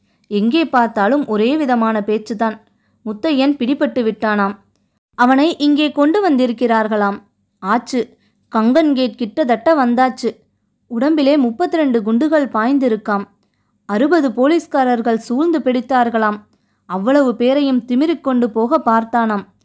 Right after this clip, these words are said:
வீரன் என்றால் அவனல்லவா வீரன்? இப்படி பலவிதமாய் பேசியவர்கள் எல்லாரும் ஒரேடியாக முத்தையனிடம் அனுதாபம் காட்டியதுதான் மிகவும் ஆச்சரியமான விஷயம். அவனிடம் இருந்த கோபம், பயம் எல்லாம் போயே போய்விட்டது.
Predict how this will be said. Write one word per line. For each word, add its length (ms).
வீரன் 360
என்றால் 400
அவனல்லவா 680
வீரன்? 440
இப்படி 340
பலவிதமாய் 800
பேசியவர்கள் 760
எல்லாரும் 640
ஒரேடியாக 760
முத்தையனிடம் 840
அனுதாபம் 600
காட்டியதுதான் 800
மிகவும் 460
ஆச்சரியமான 800
விஷயம். 400
அவனிடம் 500
இருந்த 420
கோபம், 540
பயம் 360
எல்லாம் 420
போயே 360
போய்விட்டது. 840